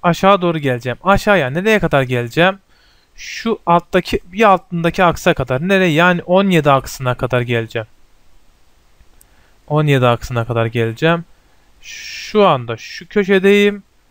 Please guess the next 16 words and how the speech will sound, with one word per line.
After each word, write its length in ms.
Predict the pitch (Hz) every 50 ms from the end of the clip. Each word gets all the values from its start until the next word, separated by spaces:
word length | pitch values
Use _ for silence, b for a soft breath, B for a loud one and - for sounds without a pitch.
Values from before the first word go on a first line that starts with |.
| _ _ -
On 180 | 180 190 196
yedi 220 | 185 165 151 151 147
aksına 340 | 143 - - - 147 143
kadar 320 | 131 139 131 170 170 160 -
dik 140 | 170 - -
geleceğim. 440 | - 131 120 117 113 123 113 104 - _ _ _ _ _ _ _ _ _ _ _ _ _ _ _ _ -
On 260 | 160 151 151 139 127
yedi 200 | 123 123 120 123
aksına 440 | 120 117 - - - - 127 123 120
kadar, 300 | - 120 123 139 135 131
yani 360 | 131 139 139 135 123 123 113
şuraya 480 | - - - 147 143 139 131 123 120
kadar 400 | - - 120 131 131 139 143 - - - - - - _ _ _ _ - - -
dik 140 | - 147 -
geliyorum, 440 | - 135 127 120 123 131 147 165 165
tıklıyorum. 520 | - - - - - 123 117 110 107 104